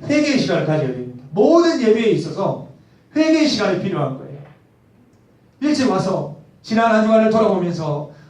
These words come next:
내가 주님 앞에 잘못한 것, 하나님 말씀대로 살지 못한 것 회개하고, 회개하고 예배를 드려야 되는 것입니다.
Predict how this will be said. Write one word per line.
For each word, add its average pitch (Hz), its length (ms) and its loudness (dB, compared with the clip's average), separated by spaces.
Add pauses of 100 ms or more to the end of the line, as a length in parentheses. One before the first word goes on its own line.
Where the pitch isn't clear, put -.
내가 226 220 0
주님 240 240 2
앞에 220 180 4
잘못한 220 440 4
것, 180 340 0 (140)
하나님 247 340 0
말씀대로 220 400 4
살지 233 240 2
못한 220 300 2
것 180 160 -4 (340)
회개하고, 294 1120 0 (160)
회개하고 269 840 -4 (180)
예배를 165 460 0
드려야 156 300 -6
되는 131 200 -10
것입니다. - 380 -16